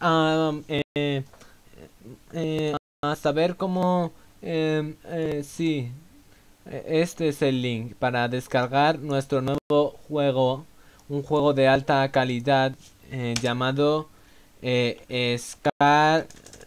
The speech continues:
eh, Scarlet Hundeon, digo, Dungeon. Ok, chicos, eh, bueno, el link este se le dejaré en la descripción, ¿vale? Amigos,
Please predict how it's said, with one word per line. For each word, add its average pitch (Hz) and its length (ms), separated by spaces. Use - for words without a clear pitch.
eh, 120 400
Scarlet 147 1400
Hundeon, 110 960
digo, 113 280
Dungeon. 98 800
Ok, - 260
chicos, 185 640
eh, 131 320
bueno, 143 320
el 135 240
link 175 240
este 180 560
se - 180
le 139 80
dejaré 143 540
en 175 40
la 156 120
descripción, 147 760
¿vale? 165 460
Amigos, 147 500